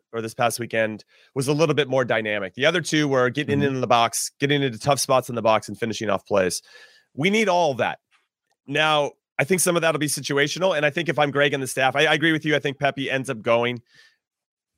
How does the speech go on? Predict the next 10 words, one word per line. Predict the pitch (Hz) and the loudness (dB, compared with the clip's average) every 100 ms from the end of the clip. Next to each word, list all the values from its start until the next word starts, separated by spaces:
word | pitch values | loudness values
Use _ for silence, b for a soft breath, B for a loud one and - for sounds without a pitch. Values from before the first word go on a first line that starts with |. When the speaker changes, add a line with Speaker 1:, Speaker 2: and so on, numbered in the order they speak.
| 127 | -4
Speaker 1:
unless | 135 165 160 | 0 0 0
he | |
com-, | 143 135 - _ _ _ 131 110 123 | -4 -6 -8 _ _ _ -20 -20 -8
uh, | 135 | -6
continues | - 151 165 151 135 | -2 0 2 2 2
to | |
fall | 139 135 | 2 4
off | 120 | 4
a | 107 | 0
cliff. | - 107 | -2 -2